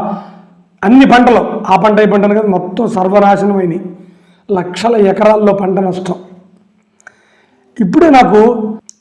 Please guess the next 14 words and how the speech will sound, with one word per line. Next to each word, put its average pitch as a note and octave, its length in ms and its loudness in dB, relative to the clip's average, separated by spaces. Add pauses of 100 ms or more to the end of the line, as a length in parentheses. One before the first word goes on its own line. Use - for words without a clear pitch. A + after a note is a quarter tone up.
(500)
ఇప్పుడే D4 340 4
నాకు A3+ 600 2 (320)
జగన్ G3+ 440 2
గారి A#3 260 4
గవర్నమెంట్ G3+ 360 2
గుర్తొచ్చింది. F3+ 540 -2 (560)
ఏ G3 100 0
మాట F#3+ 260 2
కామంటే F#3+ 300 0
చెప్పుకోవాలి. E3+ 540 -2 (1040)
జగన్ F#3+ 340 2
గారి C#4 340 4
గవర్నమెంట్లో G#3+ 760 2 (1200)
రైతులకి G#3 920 0